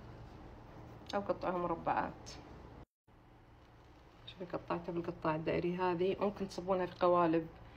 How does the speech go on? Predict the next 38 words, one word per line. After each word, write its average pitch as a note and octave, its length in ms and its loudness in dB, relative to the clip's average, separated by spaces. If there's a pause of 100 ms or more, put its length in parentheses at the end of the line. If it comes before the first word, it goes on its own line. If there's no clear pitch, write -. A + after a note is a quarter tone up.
(280)
الكب F3 320 2
كيك، F#3+ 280 4
في - 100 -4
قوالب F3 320 8
التارت، F#3 580 8 (120)
في E3+ 220 8
جهاز F3 340 4
الوافل، F#3 520 8
في F3 80 -2
جهاز E3+ 300 0
المعمول. F3+ 560 4 (840)
آه، D#3 260 2
دائما، G3 360 8
آه، E3 300 6
يعني F3 140 6
أصلحها G#3 380 6
بعدة G3+ 340 2
أشكال، - 440 4
مرة G3+ 140 6
أحطها - 240 -2
في E3+ 180 8
جهاز F3 340 2
المعمول، F3 460 4
مرة F3+ 160 2
أحطها F3+ 240 -2
في E3+ 100 -2
جهاز E3+ 300 2
الوافل، F3+ 520 6 (520)
أو G#3 80 8
في G#3+ 100 0
صينية، F#3+ 540 4 (280)
أو G3+ 60 4
في - 160 -12
قوالب. F#3 520 8 (560)
ترى F3 160 6
مرة F3 220 0
حلوة F3 360 2
ولذيذة. D#3+ 580 2